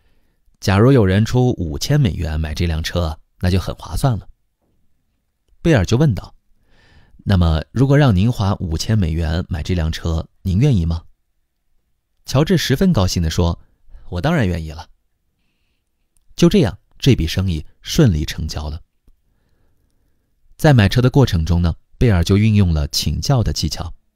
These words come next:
他将乔治视作行家，令乔治心生满足，然后又让乔治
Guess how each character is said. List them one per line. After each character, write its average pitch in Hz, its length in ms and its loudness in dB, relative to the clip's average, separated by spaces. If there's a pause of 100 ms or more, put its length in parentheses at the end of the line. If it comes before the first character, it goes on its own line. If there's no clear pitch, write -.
(640)
他 127 160 2
将 135 220 2
乔 85 260 -2
治 101 220 0
视 98 160 -2
作 85 120 0
行 80 280 -4
家， 80 200 -6 (300)
令 151 200 2
乔 85 220 0
治 92 280 -2
心 117 240 -2
生 120 160 0
满 - 160 -4
足， 90 300 -6 (840)
然 104 180 2
后 120 160 6
又 131 160 4
让 92 200 2
乔 80 260 -4
治 82 240 0